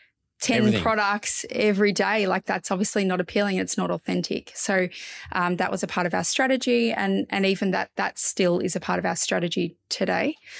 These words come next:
Speaker 1: Um, as we've evolved, obviously, over the last, you know, nearly ten years, um, the landscape has changed and,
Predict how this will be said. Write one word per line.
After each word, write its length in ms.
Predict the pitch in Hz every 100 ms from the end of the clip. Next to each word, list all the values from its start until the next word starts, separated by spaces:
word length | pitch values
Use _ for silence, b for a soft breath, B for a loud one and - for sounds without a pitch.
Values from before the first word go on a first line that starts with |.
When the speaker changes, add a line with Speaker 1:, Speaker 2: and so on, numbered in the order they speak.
| B B -
Speaker 1:
Um, 400 | 196 185 180 185
as 160 | 202 190
we've 180 | 196 185
evolved, 640 | 170 185 175 170 170 - -
obviously, 500 | 175 180 - 180 175
over 280 | 180 175 185
the 100 | 196
last, 380 | 185 - - -
you 80 | 185
know, 140 | 180 -
nearly 300 | 202 185 180
ten 300 | - 190 180
years, 520 | 175 180 175 190 208 -
um, 280 | 185 180 170
the 100 | 185
landscape 500 | 175 180 - 175 -
has 240 | 185 175
changed 540 | - 190 175 214 269 -
and, 260 | 185 170